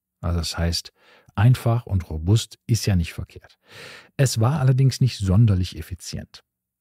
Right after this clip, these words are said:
Ähm, also es ist nicht so inf-, effizient wie ein Rotorsystem, denn das Energie, nur Energie aus dem Hin- und Herschwingen, dieser Bewegung nicht aus der kontinuierlichen Drehung zu bekommen,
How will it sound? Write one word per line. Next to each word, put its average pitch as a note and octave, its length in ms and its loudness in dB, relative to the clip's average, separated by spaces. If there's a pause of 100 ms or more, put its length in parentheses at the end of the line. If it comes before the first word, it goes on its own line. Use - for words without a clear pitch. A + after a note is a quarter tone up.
(320)
Ähm, F#2 480 2
also F#2 220 -4
es F2+ 120 -6
ist A2+ 140 -2
nicht A2+ 280 0
so A2+ 180 0
inf-, A2+ 180 -2
effizient G2 560 -2
wie F#2+ 80 -2
ein E2+ 140 -2
Rotorsystem, D2+ 1000 -6
denn F2 240 0
das E2 280 -6
Energie, G#2 840 0
nur B2 340 2
Energie G2+ 360 2
aus F2 120 -4
dem D#2+ 120 -2
Hin- - 180 2
und E2+ 100 2
Herschwingen, F#2 1040 2
dieser - 180 -8
Bewegung F#2+ 560 2
nicht F#2+ 240 0
aus F2 100 -6
der D#2 160 -8
kontinuierlichen F2 840 -2
Drehung G2+ 260 2
zu - 120 -8
bekommen, F#2 380 -2